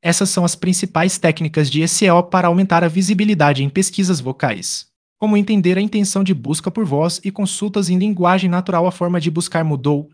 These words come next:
a voz gera consultas mais longas e conversacionais. Para aplicar técnicas de S E O para aumentar a visibilidade em pesquisas vocais, entenda como o usuário fala e ajuste seu conteúdo para respostas rápidas e naturais.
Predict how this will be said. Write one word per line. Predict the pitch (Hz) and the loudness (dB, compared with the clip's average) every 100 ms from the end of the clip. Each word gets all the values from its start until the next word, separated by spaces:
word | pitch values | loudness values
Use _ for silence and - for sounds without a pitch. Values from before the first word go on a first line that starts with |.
| - | -2
a | 143 | 0
voz | 143 180 | 2 0
gera | 160 185 | 0 -2
consultas | 196 202 - 202 214 160 | -2 -4 -4 -4 -2 -2
mais | 151 160 | -2 -2
longas | 143 165 185 175 - | -2 -2 -2 -4 -6
e | 196 | -8
conversacionais. | 233 220 208 220 202 175 143 135 101 - - - _ _ _ | -4 -2 -2 -2 -2 -4 -4 -4 -6 -10 -16 -18 _ _ _
Para | 117 123 | -4 -4
aplicar | 175 170 156 156 | -4 -4 -4 -2
técnicas | 135 139 135 147 135 | -6 -6 -6 -6 -2
de | 160 | -4
S | 156 190 | -2 0
E | |
O | 180 | 0
para | 175 185 175 | 0 -2 -2
aumentar | 175 175 165 | -2 -2 -2
a | 175 | -2
visibilidade | 170 196 202 214 190 143 139 | -2 -2 -2 -2 -2 -2 -2
em | 135 | -4
pesquisas | 160 156 - 175 151 | -6 -6 -4 -4 -4
vocais, | 160 160 131 95 - - - | -6 -6 -6 -6 -10 -16 -14
entenda | 123 143 185 | -8 -6 -4
como | 214 202 | -2 0
o | 190 | 0
usuário | 196 196 160 160 165 | -2 0 0 0 -4
fala | - 156 165 170 | 0 0 0 -2
e | 156 | -2
ajuste | 175 165 165 - 165 | 0 0 -4 -2 -4
seu | - | -4
conteúdo | 160 202 214 208 185 | -4 -6 -4 -4 -2
para | 185 170 | -2 -2
respostas | 160 170 - 151 - 170 - | -2 -4 -6 -8 -6 -8 -4
rápidas | 135 143 160 160 - | -4 -4 -6 -6 -6
e | 170 | -4
naturais. | 175 170 156 123 98 - - | -4 -4 -4 -2 -4 -10 -16